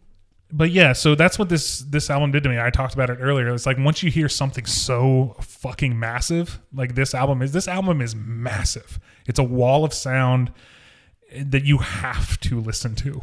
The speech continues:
You have no choice once you put this song on other than to just be fucking smacked in the face with it. And it's, it's so cool. It's fucking,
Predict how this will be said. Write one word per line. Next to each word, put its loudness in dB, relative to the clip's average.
You 4
have 4
no 4
choice -2
once -2
you -16
put -4
this -4
song 0
on 2
other 0
than -4
to -6
just -8
be -8
fucking -12
smacked -8
in -10
the -12
face -12
with -12
it. -14
And 2
it's, -2
it's -4
so -2
cool. 0
It's -6
fucking, -4